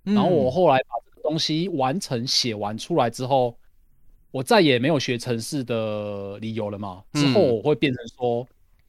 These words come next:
Speaker 2: 我就没有再去碰程式了。然后你大家也知道
Speaker 1: 哎，对耶，放弃的原因很重要。Luna，你是，就是这样放弃的吗？
Speaker 3: 对。嗯。
Speaker 2: 对，然后你，因为你会之后没有东西，没有东西碰了嘛，你没有，没有一个目标了嘛，所以你之后再没有碰，然后改一天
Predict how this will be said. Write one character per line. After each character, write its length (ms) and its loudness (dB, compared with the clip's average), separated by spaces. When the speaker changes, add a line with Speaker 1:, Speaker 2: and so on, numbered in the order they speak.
Speaker 2:
我 100 -6
就 140 2
没 100 2
有 80 4
再 80 2
去 100 0
碰 180 2
程 220 -10
式 180 -10
了。 100 -10
然 120 0
后 140 2
你 120 -8
大 200 4
家 100 8
也 140 10
知 60 4
道 60 2
Speaker 1:
哎， 20 6
对 80 8
耶， 40 4
放 80 0
弃 240 -4
的 140 2
原 180 2
因 180 -4
很 140 -2
重 220 -4
要。 260 -2
Luna， 320 2
你 140 -2
是， 220 -6
就 180 -2
是 80 -4
这 120 6
样 140 4
放 220 0
弃 160 -8
的 140 -6
吗？ 180 -12
Speaker 3:
对。 80 -2
嗯。 340 -4
Speaker 2:
对， 260 4
然 120 2
后 140 8
你， 260 0
因 100 2
为 80 10
你 140 6
会 180 8
之 200 4
后 140 10
没 140 4
有 80 8
东 160 6
西， 300 0
没 80 0
有 100 8
东 140 6
西 80 4
碰 320 6
了 80 0
嘛， 240 -4
你 100 2
没 80 6
有， 220 8
没 140 2
有 80 6
一 40 6
个 80 6
目 200 4
标 240 6
了 80 0
嘛， 200 -8
所 160 4
以 140 2
你 100 0
之 140 -2
后 160 6
再 160 6
没 100 4
有 120 4
碰， 320 4
然 100 2
后 80 2
改 220 0
一 40 0
天 300 0